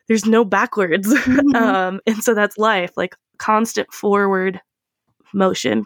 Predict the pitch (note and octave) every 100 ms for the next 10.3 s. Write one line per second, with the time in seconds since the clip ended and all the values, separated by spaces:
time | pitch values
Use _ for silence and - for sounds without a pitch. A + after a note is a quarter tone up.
0 | - B3 G3+ G#3+ F#3 G3+ - G3+ G3 F3
1 | F3 F3 - _ - A3+ A#3 G3 F#3 F#3
2 | F#3+ G3+ F3+ F3+ F3+ - _ _ - -
3 | - - G#3 F3+ - - - A3+ G3+ -
4 | - A3 C4 C4+ B3+ B3+ A#3+ B3+ - C4+
5 | C4+ C4+ A#3 G#3 F#3 E3 - - - B3
6 | G#3 C4+ C#4 D4+ D4+ D4+ B3 - C4 B3+
7 | C4+ A3+ F3+ D#3+ G#3+ - C#4 D4+ C#4+ C#4+
8 | G3 B3 C4 G#3 F3+ G3+ - - - -
9 | - G#3 F#3+ F3+ F3+ G3+ G#3+ G#3 F#3 G#3
10 | - - -